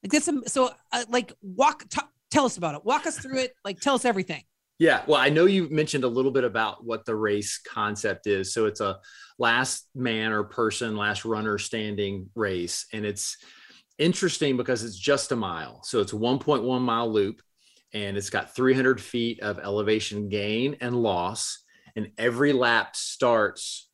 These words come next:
Speaker 2: twenty minutes on the dot. So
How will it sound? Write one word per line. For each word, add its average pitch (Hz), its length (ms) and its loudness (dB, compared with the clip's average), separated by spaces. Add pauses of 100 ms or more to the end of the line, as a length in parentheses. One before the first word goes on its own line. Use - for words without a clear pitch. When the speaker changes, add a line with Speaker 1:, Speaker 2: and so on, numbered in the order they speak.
(100)
Speaker 2:
twenty 147 320 0
minutes 123 640 -2 (340)
on 107 460 -4 (120)
the 104 180 0 (160)
dot. 85 280 -2 (220)
So 101 320 -4